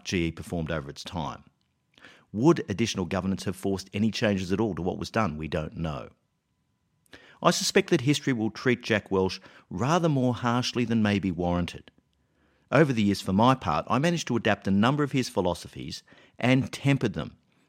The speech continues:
to seek a better balance of outright performance with constructive culture. But there's no denying the impact Jack Welch had, and his legacy touches all of us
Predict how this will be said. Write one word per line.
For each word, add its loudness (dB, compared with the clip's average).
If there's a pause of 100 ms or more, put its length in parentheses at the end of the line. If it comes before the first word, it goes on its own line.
to -4
seek 0
a 0
better 2
balance 2
of 2
outright 0
performance 2 (260)
with 2
constructive -4
culture. -4 (720)
But -2
there's -2
no 4
denying 2
the 4
impact -2
Jack -2
Welch -4
had, -2 (400)
and 0
his -2
legacy 0
touches -4 (180)
all 6
of -4
us -8